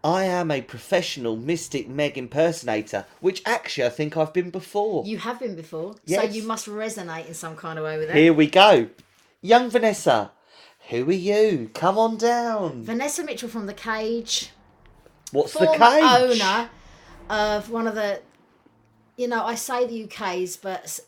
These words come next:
Speaker 2: you know, statistically and, and media-wise, probably one of the
Speaker 1: <clears throat>
Speaker 2: world's most famous haunted locations. And if you don't know it, please Google it. Whether you live in Russia or Australia or America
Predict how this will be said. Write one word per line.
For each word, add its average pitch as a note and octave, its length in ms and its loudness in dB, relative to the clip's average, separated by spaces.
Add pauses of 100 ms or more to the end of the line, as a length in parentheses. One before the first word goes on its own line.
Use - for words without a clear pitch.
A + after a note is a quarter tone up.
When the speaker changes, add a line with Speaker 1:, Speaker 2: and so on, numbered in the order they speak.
(140)
Speaker 2:
you A3+ 100 -4
know, F#3 120 -6
statistically F3+ 800 -8
and, F#3 160 -10
and F#3+ 160 -8
media-wise, E3+ 580 -6
probably G3 340 -8
one F#3+ 180 -4
of F3+ 120 -10
the G3+ 180 -8
Speaker 1:
<clears throat> F3+ 120 -8
Speaker 2:
world's E3+ 460 -8 (280)
most F#3 380 -10
famous A#3 400 -4
haunted D#3 320 -14
locations. B2+ 720 -14 (460)
And F#3+ 120 2
if G#3+ 120 -2
you A3+ 40 -2
don't B3 240 0
know E3 140 0
it, E3+ 260 -4
please A#3 360 0
Google E3+ 320 0
it. - 240 -6 (680)
Whether G3 260 -2
you F#3+ 80 2
live F#3 140 2
in F#3 140 -4
Russia G3+ 580 0
or F3 160 -2
Australia F3 500 -4
or E3+ 120 -2
America E3 680 -2